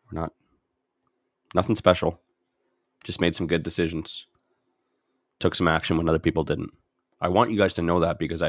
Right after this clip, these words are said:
I, I don't want, I don't wanna be put on a pedestal as to, like, "Oh my God, I wanna be so much like them."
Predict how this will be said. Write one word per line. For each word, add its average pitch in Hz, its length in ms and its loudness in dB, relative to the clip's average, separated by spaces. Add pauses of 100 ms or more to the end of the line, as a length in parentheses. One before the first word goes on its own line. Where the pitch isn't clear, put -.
(140)
I, 78 80 0
I 82 40 0
don't 87 320 -2
want, 85 260 -4 (160)
I 90 80 2
don't 90 80 2
wanna 95 140 0
be 82 120 -2
put 90 180 -2
on 80 100 2
a 73 40 -4
pedestal 87 600 -2 (420)
as - 100 -12
to, - 100 -8
like, - 120 -6
"Oh 107 120 -6
my 95 100 -6
God, 90 180 -6
I 87 40 0
wanna 87 180 -6
be 85 120 -8
so 90 140 -8
much 85 220 -8
like 80 140 -4
them." 95 300 -4